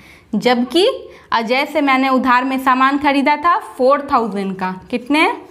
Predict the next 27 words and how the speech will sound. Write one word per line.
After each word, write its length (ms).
फ़ोर 400
थाउजेंड, 320
मतलब 180
देना 300
चाहिए 300
फ़ोर 340
थाउजेंड, 480
लेकिन 200
हम 200
दे 180
रहे 120
हैं 120
थर्टी 260
एट 200
हंड्रेड 380
ही, 200
मतलब 320
आपको 260
कैश 560
डिस्काउंट 500
मिला 220
है। 380
डिस्काउंट 460
मिला, 240
कितने 360
का 100
मिला? 340